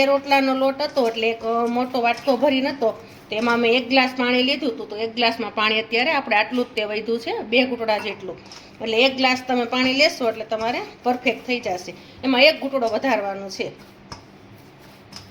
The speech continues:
જો આપણો લોટ હવે એકદમ મસ્ત રીતે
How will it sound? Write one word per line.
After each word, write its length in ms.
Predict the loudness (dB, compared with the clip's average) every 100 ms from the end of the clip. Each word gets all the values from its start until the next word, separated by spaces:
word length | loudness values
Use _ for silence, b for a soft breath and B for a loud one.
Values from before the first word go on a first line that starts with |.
| -20 -20 -20 -20 -20 -20 -20 -20 -20 -20 -20 -20 -20 -20 -4
જો 60 | -4
આપણો 220 | -4 -4 -2
લોટ 180 | -2 -2
હવે 100 | -4 -6
એકદમ 260 | -6 -6 -4
મસ્ત 180 | -8 -6 -6
રીતે 220 | -4